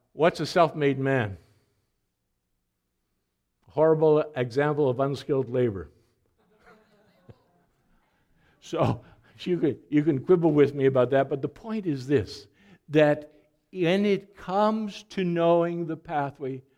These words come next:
there's only one who knows the pathway, who is the pathway. And all our attempts to jerry-rig it ourselves will not get us there.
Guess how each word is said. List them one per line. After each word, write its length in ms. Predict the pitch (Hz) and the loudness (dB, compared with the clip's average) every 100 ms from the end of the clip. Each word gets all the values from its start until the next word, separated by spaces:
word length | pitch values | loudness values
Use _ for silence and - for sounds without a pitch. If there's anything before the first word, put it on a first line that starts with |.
| _ | _
there's 180 | - 113 | -8 -6
only 220 | 131 135 | -4 -4
one 420 | 127 117 139 90 73 _ _ _ _ _ _ | -6 -4 -6 -6 -10 _ _ _ _ _ _
who 220 | - 113 | -8 -4
knows 400 | 113 120 117 107 | -2 0 0 0
the 80 | - | -8
pathway, 440 | - 107 85 95 78 _ _ | -12 -12 -12 -16 -20 _ _
who 220 | 131 120 - | -12 -12 -6
is 420 | 117 123 120 107 | -2 0 -2 -6
the 100 | 110 | -16
pathway. 580 | - 101 90 _ 98 67 _ _ _ _ _ - | -14 -16 -16 _ -20 -20 _ _ _ _ _ -8
And 180 | 131 | -2
all 520 | 139 160 208 226 254 247 | 4 8 8 8 4 4
our 200 | 233 226 | 4 4
attempts 580 | 220 208 202 202 - - | 2 2 4 2 -4 -6
to 160 | 208 | -4
jerry-rig 1200 | 151 131 190 202 196 180 180 185 185 185 180 165 - _ _ | -4 2 4 6 6 6 6 6 6 4 4 -2 -14 _ _
it 140 | 170 156 | 0 4
ourselves 840 | 156 - 185 180 185 180 170 - _ _ | 2 2 4 6 6 6 2 -4 _ _
will 380 | - 135 147 143 | -12 0 4 4
not 640 | 139 147 156 165 165 165 120 | 2 2 4 4 2 -6 2
get 240 | 143 139 | 4 4
us 220 | 131 - | 2 -2
there. 320 | 131 110 98 | -4 -2 -4